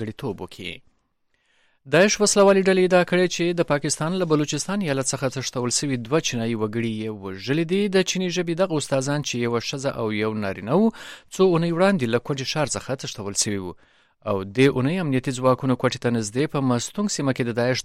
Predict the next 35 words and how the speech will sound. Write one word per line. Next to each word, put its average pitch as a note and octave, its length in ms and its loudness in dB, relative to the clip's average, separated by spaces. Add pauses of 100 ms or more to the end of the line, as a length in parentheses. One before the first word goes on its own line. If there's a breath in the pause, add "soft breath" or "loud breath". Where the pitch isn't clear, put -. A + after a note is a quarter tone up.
دولس F3 360 0
وسلوالو A2+ 480 -2
د G#2+ 100 -4
وژلو B2 260 -4
ادعا B2 300 0
کړې G2+ 260 -4
وه. F#2 100 -2 (540 loud breath)
د D3 120 -4
ایالتي F3 420 4
حکومت E3 380 0
یو D#3 120 2
ویاند D#3+ 320 4
وایس D3+ 240 2
اف - 140 -4
امریکا C3+ 280 0
ته B2+ 200 -4
ویلي D#3 260 0
د C3 140 2
داعش B2+ 260 2
ډلې B2+ 400 2
د A#2+ 40 -2 (120)
ادعاګانو G#2+ 640 -2 (400)
جاج G#2 360 0
اخلي. F2+ 280 -12 (1400)
د D#3 120 8 (100)
حزب E3 240 2
اسلامي G3 400 4
افغانستان F3 500 2
مشر F3+ 260 -2
ګلبدین E3 380 2
حکمتیار D#3 480 0
ویلي D#3+ 340 4
هیڅ G3+ 240 0 (140)
چاته F#3+ 340 4
د D#3 100 2